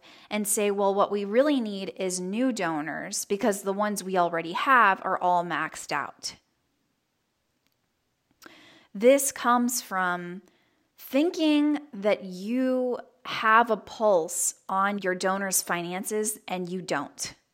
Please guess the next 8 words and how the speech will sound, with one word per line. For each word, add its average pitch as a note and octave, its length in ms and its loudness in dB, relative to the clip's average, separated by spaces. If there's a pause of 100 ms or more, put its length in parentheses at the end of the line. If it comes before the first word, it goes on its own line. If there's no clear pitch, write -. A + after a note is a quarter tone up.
(340)
Stop C#4+ 480 2
trying A3+ 520 0
to G#3 140 -8
get F3+ 560 0
the G3 120 -4
perfect A#3 760 -6
wealth F3+ 380 0
engine E3+ 760 -8